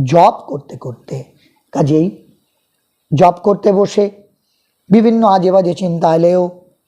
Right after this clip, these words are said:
হতাশ হবেন না। ঔষধ সেবনের মতো, যেটি স্বামী ব্রহ্মানন্দ বলেছেন, লেগে থাকতে হবে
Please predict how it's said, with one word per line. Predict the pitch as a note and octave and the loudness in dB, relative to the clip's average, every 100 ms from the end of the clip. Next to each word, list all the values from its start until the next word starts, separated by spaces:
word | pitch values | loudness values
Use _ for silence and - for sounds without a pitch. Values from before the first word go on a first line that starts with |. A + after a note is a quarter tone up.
| _ | _
হতাশ | - F3 G#3 G#3 G#3+ | -4 0 2 2 0
হবেন | G3 G3 | 0 0
না। | G3+ G3+ - - _ _ _ _ - | 0 -2 -4 -14 _ _ _ _ 2
ঔষধ | A3+ G3 A#3 A3+ | 2 2 -4 -4
সেবনের | A#3 F3 F3 F3 | -2 0 0 -2
মতো, | E3+ E3 E3+ D#3+ - _ _ _ _ _ F#3 | -4 0 0 0 -8 _ _ _ _ _ -2
যেটি | F#3 | -2
স্বামী | - E3+ E3 | -2 -2 0
ব্রহ্মানন্দ | D3+ D#3 D#3 D#3 D3+ | 0 0 0 0 0
বলেছেন, | D3 D3+ D3 C#3+ C#3 - _ _ - | 0 0 -2 -6 -8 -12 _ _ -6
লেগে | A#3+ F3+ G#3 | -2 0 2
থাকতে | A3 G#3+ A#3+ | 0 -2 -2
হবে | G3+ G#3 G#3 | 0 2 0